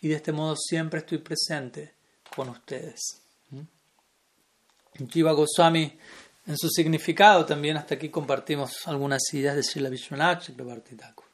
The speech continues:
Srila Jiva Goswami también menciona algo similar en su comentario, así como en su Krishna Sandarbha y otras secciones, con las que vamos a culminar el encuentro de hoy. Jiva Goswami menciona, ah, para, para él,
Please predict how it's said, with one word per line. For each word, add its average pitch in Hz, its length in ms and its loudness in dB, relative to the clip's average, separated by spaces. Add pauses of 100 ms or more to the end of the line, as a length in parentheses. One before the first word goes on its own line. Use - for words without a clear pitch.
(600)
Srila 156 320 0
Jiva 160 240 2
Goswami 151 460 0
también 151 320 -6
menciona 139 360 -8
algo 135 200 -6
similar 135 420 -6
en 131 80 -10
su 147 160 -16
comentario, 135 600 0
así 135 180 -8
como 139 160 -12
en 131 60 -10
su 139 240 -14
Krishna 131 420 -10
Sandarbha 135 600 -8
y 127 80 0
otras 131 260 -8
secciones, 135 680 -4 (760)
con 143 140 -2
las 131 120 0
que 160 100 2
vamos 147 240 2
a 143 60 -2
culminar 139 520 0
el 127 100 0
encuentro 131 460 -4
de 127 60 2
hoy. 120 180 2 (1200)
Jiva 139 220 2
Goswami 139 340 2
menciona, 131 540 -4 (800)
ah, 127 560 2 (280)
para, 139 320 2
para 151 280 8
él, 175 360 4